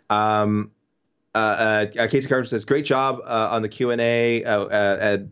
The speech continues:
they're sad that I wasn't there, but they're happy to see more Jed." I don't know if I agree with that. Um, Casey Carter says, "Makhachev versus Dos Anjos, Fiziev winner." I, again, uh, uh,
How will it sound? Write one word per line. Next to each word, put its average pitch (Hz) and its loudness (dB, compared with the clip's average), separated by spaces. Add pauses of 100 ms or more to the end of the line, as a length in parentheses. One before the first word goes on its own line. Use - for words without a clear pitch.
(180)
they're 104 0
sad 113 0
that 104 0
I 104 0
wasn't 104 -4
there, 98 0
but 95 -6
they're 92 -2
happy 90 -4
to 90 -4
see 92 -6
more 85 -2
Jed." 82 0
I 110 2
don't 87 -2
know 85 0
if - -4
I - -2
agree - -8
with - -8
that. - -8 (520)
Um, 104 0 (480)
Casey 131 0
Carter 127 2
says, 113 0
"Makhachev 127 -2
versus 107 -6
Dos 110 -2
Anjos, 113 0
Fiziev 120 0
winner." 202 0
I, 110 0
again, 113 0
uh, 101 0 (840)
uh, 104 0